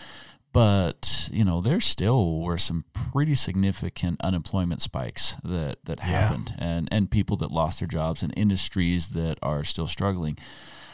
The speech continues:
Speaker 1: Uh, I, my heart goes out to those people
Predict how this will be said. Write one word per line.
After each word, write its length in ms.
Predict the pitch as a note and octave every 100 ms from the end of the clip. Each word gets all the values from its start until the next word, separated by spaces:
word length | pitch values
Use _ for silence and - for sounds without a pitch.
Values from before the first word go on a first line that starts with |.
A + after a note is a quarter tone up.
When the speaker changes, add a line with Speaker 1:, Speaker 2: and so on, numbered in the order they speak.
| - - - _
Speaker 1:
Uh, 400 | - G#2+ G2+ - - _ _ _ _ _ _ _ _
I, 380 | B2 A#2 F#2+ D2+ _ _ _ _ _ _ _ _ -
my 200 | G#2+ G#2+
heart 320 | G#2 D3+ A#2+
goes 260 | C3 A2+ -
out 300 | A2+ G#2 - _
to 320 | - - A#2+
those 240 | A#2 A2 -
people 520 | G2 G2 F2+ F#2